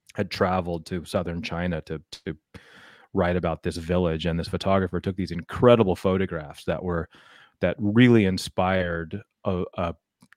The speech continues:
big pivotal moment in, in my novel. And so I, I got in contact with the photographer. I sent her a copy of the book and told her how much her work had meant. And, and, um, yeah, I got a nice note back from her.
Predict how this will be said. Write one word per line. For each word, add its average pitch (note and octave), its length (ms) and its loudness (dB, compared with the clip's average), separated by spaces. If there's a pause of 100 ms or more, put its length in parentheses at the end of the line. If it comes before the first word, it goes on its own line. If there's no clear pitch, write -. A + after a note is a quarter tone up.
(160)
big F#2+ 240 0
pivotal F2+ 480 -2
moment F2 560 -2
in, E2+ 300 -4
in F2+ 140 -2
my D#2+ 140 -4
novel. E2 440 -4
And E2 100 -8
so E2+ 160 -4
I, F2 260 -4
I E2+ 160 -6 (160)
got A2 160 8
in F2+ 180 2 (280)
contact A#2 420 4
with - 100 -8
the - 60 -20
photographer. F2+ 640 0
I E2 80 -4
sent G2 280 2
her E2+ 100 0
a E2+ 60 -2
copy F#2 320 0
of D#2+ 80 -2
the D#2+ 60 -6
book E2+ 380 -2
and D#2+ 180 -6 (840)
told F#2+ 320 0
her F2+ 180 2
how F2 180 0
much F2 280 -4
her F2+ 120 -4
work F2 300 -4
had D#2+ 120 -8
meant. F2+ 460 -4
And, D#2+ 500 -6 (200)
and, D#2+ 400 -6 (120)
um, D#2+ 440 -6
yeah, F2+ 180 -4
I E2+ 60 -6
got F2 160 2
a F2 40 -2
nice E2+ 220 -4
note E2 200 -6
back D#2 200 -10
from D#2+ 160 -10
her. E2+ 260 -6